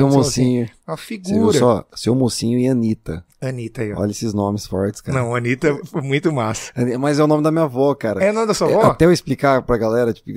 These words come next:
Speaker 2: muita gente fala assim,
Speaker 1: Você colocou
Speaker 2: "Ah,
Speaker 1: Anitta por
Speaker 2: esse
Speaker 1: Anitta.
Speaker 2: Gui Rodrigues, olha, ele gosta da Anitta, cantora, funkeira e tal."
Speaker 1: <laughs>
Speaker 2: Colocou o nome, mas na verdade minha avó se chama,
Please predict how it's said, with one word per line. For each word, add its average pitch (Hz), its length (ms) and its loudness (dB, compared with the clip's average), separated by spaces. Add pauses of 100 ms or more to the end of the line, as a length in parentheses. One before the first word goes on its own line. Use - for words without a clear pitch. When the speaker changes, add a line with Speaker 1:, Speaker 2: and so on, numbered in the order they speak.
Speaker 2:
muita 120 180 -2
gente 135 160 0
fala 120 180 4
assim, 110 300 -2
Speaker 1:
Você - 140 -4
colocou 160 300 4
Speaker 2:
"Ah, - 20 2
Speaker 1:
Anitta 117 240 4
por - 160 4
Speaker 2:
esse 156 120 2
Speaker 1:
Anitta. 127 160 -2
Speaker 2:
Gui 113 60 4
Rodrigues, 107 340 0
olha, 117 120 2
ele 107 100 -2
gosta 107 240 -2
da 113 100 2
Anitta, 110 460 -2
cantora, 101 1000 -2
funkeira 101 640 -4
e 95 40 -6
tal." 101 340 -2
Speaker 1:
<laughs> 165 460 -14
Speaker 2:
Colocou 113 280 2
o - 20 2
nome, 117 200 2
mas 113 180 0
na 120 100 2
verdade 120 400 4
minha 127 120 2
avó 120 160 2
se 120 100 -8
chama, 123 280 -4